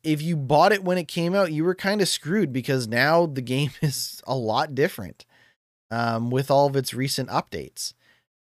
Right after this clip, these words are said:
So why, you have to give people a reason to buy the game day one. In a world where people are subscribing to things like Game Pass, in a world where people are subscribing to things like PlayStation Plus, buying games on sale,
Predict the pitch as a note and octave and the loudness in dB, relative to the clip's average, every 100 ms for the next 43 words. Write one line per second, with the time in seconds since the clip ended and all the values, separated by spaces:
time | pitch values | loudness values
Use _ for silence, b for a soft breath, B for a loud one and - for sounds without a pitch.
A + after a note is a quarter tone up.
0 | _ - - D#3 C#3 B2 C#3 F3 G3+ G3+ | _ -6 4 4 4 2 4 6 4 4
1 | G3 D#3+ - D#3+ E3 A3+ - B3+ E3 D3 | 2 0 -2 -2 0 -2 -2 -2 2 6
2 | F#3+ F3 - F#3 F3+ E3+ D3+ C3 C#3+ E3 | 6 4 -4 -4 0 2 2 0 0 0
3 | D#3+ D#3 D3 B2+ C3+ D3 D3 C#3 C3+ C3+ | 0 -4 -4 0 4 4 4 0 0 -2
4 | B2+ A#2 B2 A#2+ A2+ G#2 C2+ B B B | -2 0 -2 0 -2 -4 -6 B B B
5 | _ F3+ F3 C#3 D#3+ A3+ A#3+ G#3 G3 G3+ | _ 2 2 2 6 6 6 4 0 0
6 | F3 F#3 F3 D#3+ - C#3 D3 D#3 D#3 D#3 | 0 2 2 -2 -4 2 2 2 -2 -2
7 | D3 D3 D3 C3 C3 C#3 C#3 B2+ B2 - | -2 0 0 0 0 0 2 2 2 -2
8 | - B B C#3+ D3+ E3+ A3 G#3 G#3+ G3+ | -8 B B -2 0 2 2 0 -4 -2
9 | F#3 F3 - D3+ D#3+ D3 D3+ D3 C#3 C3+ | -4 -4 -2 0 0 -2 -2 -2 -2 -4
10 | C#3 D3 D3 C#3 - B2+ B2+ - B B | -2 -2 -4 -6 0 2 2 -2 B B
11 | - A#2 A2+ C#3+ D#3+ D3 D3+ D3 C3+ C3+ | -14 0 2 4 2 2 0 2 0 0
12 | C#3+ - C3 C3+ C3+ C3 | 0 0 2 2 2 -2